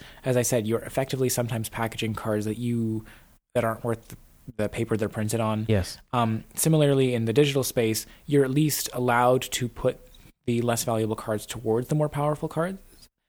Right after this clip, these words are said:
Speaker 1: Now, here's the thing. If you have stats, if this is an online game where you are logging players' purchasing behavior of these card packs, how do you get around the motivation for, say, a developer to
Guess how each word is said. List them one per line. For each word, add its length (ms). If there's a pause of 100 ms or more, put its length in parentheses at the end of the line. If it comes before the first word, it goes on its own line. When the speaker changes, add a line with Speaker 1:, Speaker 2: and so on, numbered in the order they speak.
(280)
Speaker 1:
Now, 300 (440)
here's 140
the 80
thing. 300 (260)
If 160
you 160
have 640 (500)
stats, 400
if 100
this 160
is 100
an 100
online 500
game 240
where 120
you 240
are 160
logging 600
players' 380
purchasing 400
behavior 420
of 120
these 120
card 280
packs, 340 (1700)
how 60
do 60
you 80
get 160
around 360
the 40
motivation 600
for, 340
say, 420
a 60
developer 460
to 420